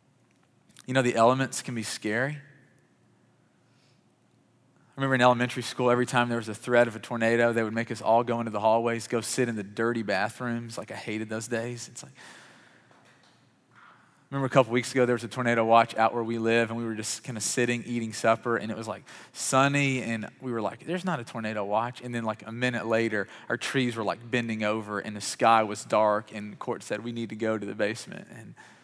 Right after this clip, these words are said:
think about the way that tornadoes work. I remember talking to Dave, who grew up in Charleston. He was telling me as a kid that when a hurricane would come to the coast of Charleston, literally they would make every single person in the city evacuate.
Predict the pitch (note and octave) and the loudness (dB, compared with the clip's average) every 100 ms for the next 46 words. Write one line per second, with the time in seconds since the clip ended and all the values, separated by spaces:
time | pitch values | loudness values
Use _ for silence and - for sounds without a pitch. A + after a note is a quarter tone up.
0 | _ _ _ _ _ _ _ _ _ _ | _ _ _ _ _ _ _ _ _ _
1 | _ _ _ _ _ _ _ _ _ _ | _ _ _ _ _ _ _ _ _ _
2 | _ _ - B2+ C3+ B2+ B2 B2 B2+ A#2+ | _ _ -2 2 6 4 4 6 6 6
3 | A2+ - - _ _ _ _ _ _ - | 0 -6 -16 _ _ _ _ _ _ -10
4 | - B2+ B2+ B2 A#2 A#2+ B2 B2 B2+ B2+ | -2 4 6 4 4 4 6 4 2 0
5 | C3 A#2+ A#2+ A2+ A2+ A2 A2 A#2+ A#2 A#2+ | 4 4 4 -6 -2 2 4 4 2 -2
6 | B2 A2 A2+ A#2+ A2 A#2 B2+ A#2+ A2+ - | -4 -4 -6 4 6 6 2 -6 -8 0
7 | B2 A#2+ A2 G#2 A2 - A2+ B2 A#2+ - | 0 0 -4 -6 -8 0 4 4 0 -12
8 | - - A#2 B2+ A#2 G#2 A#2 A#2+ B2+ B2+ | -6 0 0 0 -4 -2 0 0 0 -4
9 | B2+ A2 - A#2 A#2 A2 A2 A2+ A#2+ A#2 | -4 -8 -4 -4 -4 -8 -10 -4 0 0
10 | A#2 - A#2 A2 - - - - - A2 | -2 -6 -6 -6 -10 -18 -20 -10 2 4
11 | A#2 - B2+ A2 A#2 A#2 A2+ A2 A2 A2+ | 4 0 -4 0 0 2 -2 -4 -6 -6
12 | - A2 A#2+ A#2 B2 A2+ G2 A2 A2 B2+ | -4 -2 -2 -6 -8 -8 -6 -4 -4 -6
13 | G#2+ A2 G#2+ - A2 A2 G2+ F#2+ F#2+ - | -8 -8 -8 -4 -4 -4 -4 -4 -4 -6
14 | A#2 A#2 | -6 -6